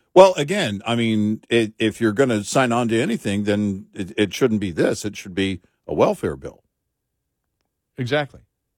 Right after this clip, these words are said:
Speaker 1: I mean, if that's what you want,
Speaker 2: then call it a welfare bill. Say
Speaker 1: then
Speaker 2: we're going to
Speaker 1: write
Speaker 2: extend
Speaker 1: the
Speaker 2: welfare.
Speaker 1: bill, a clean welfare bill on the child tax credit,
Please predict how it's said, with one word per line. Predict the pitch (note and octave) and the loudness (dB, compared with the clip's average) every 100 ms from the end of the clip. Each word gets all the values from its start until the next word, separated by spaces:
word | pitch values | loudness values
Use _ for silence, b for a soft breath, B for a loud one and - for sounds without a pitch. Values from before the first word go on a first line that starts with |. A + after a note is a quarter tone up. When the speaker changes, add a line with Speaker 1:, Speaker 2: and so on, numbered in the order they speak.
| _ - | _ -4
Speaker 1:
I | |
mean, | G2+ G2 | -2 0
if | F#2+ | 4
that's | C3 D3 | 4 4
what | C#3 A2 | -2 -4
you | A2+ | -4
want, | F2+ F#2 G3+ A2 - _ _ _ _ _ _ _ _ _ _ _ _ | -2 2 2 0 -10 _ _ _ _ _ _ _ _ _ _ _ _
Speaker 2:
then | B2+ | -8
call | B2 C3 C3+ | 2 4 4
it | |
a | C3+ | 2
welfare | D#3+ D3 A#2+ G2+ | 0 0 -4 -6
bill. | F#2 F2 | -8 2
Say | A2+ | 6
Speaker 1:
then | B2 | 6
Speaker 2:
we're | A2+ | 6
going | G#2+ A#2 | 0 -2
to | G#2 | 2
Speaker 1:
write | A#2+ B2+ | 4 4
Speaker 2:
extend | A2 | 2
Speaker 1:
the | |
Speaker 2:
welfare. | A2 A#2 | 2 4
Speaker 1:
bill, | G#2 B2+ D#3 _ _ _ _ _ _ _ _ | 2 0 -6 _ _ _ _ _ _ _ _
a | A2+ | 2
clean | A2+ - D3+ D#3+ B2 | 2 2 2 2 0
welfare | C3+ C#3+ C3+ A2+ A2+ _ F2+ | 0 0 0 0 -2 _ -2
bill | A2+ F#2+ A2 C#3+ _ _ _ _ | 0 0 -2 -6 _ _ _ _
on | G#2+ A#2 | 0 2
the | A#2 | 0
child | C3 A#2+ A2+ | 2 2 0
tax | G#2+ A2+ G#2 | -2 -2 -4
credit, | - G#2+ G2 C3 | -2 0 0 -2